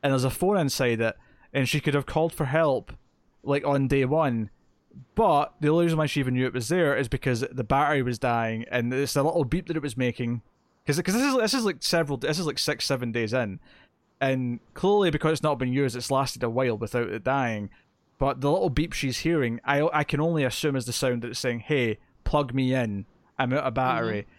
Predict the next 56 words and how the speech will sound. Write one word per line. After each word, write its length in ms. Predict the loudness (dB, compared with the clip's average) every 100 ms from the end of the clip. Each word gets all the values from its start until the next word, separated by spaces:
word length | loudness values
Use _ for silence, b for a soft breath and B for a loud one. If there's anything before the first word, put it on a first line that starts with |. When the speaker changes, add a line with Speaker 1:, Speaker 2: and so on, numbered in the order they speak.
| b b _
Speaker 1:
And 180 | 0 2
that's 200 | 2 2
how 140 | 0
she 160 | 0 -2
finds 400 | 0 0 0 -2
it, 80 | -2
and 120 | 0
it's 120 | -2 -2
this, 160 | -4 B B
so 100 | -2
she 140 | 2 4
actually 260 | 4 0
calls 760 | 0 2 2 4 2 0 -4 -8 b b b _ _ _ -2
whatever 320 | 2 4 4
Russia's 340 | 2 2 2
number 320 | 2 2 2
is 320 | 2 2 0 0 -4
<laughs> 180 | -4 -10
for, 280 | -2 0 0
you 120 | 0
know, 100 | 0
the 80 | 2
Speaker 2:
Mm-hmm. 40 | 2
Speaker 1:
emergency 280 | 2 -2 -6
services. 480 | -2 -2 -2 -10 -14 b b _ _
She, 200 | -2 0
she 180 | 0 -2
gets 300 | 2 2 2
through, 400 | 0 2 4 2
she's 220 | 0 -2 -2
like, 140 | -2
"I've, 160 | -2 -2 -2
I've 120 | -2
been 120 | -2
kidnapped, 480 | 0 2 4 2 2
this 140 | -2
is 100 | 0
my 120 | 0 2
name," 260 | 2 2
but 100 | 0
she 120 | -4
can't 220 | -2 -2 -2
tell 160 | -4
him 60 | -2
anything 320 | -2 0 0
else. 400 | 2 2 0 -4
It 220 | -6 -4
gets 220 | -2 -4 -2
cut 160 | -2
off 220 | 0 0
'cause 120 | -4 -8
the, 120 | -8
the 100 | -10 -12
phone 240 | -6 -6
just 160 | -6 -4
dies, 420 | 0 0 -2 -6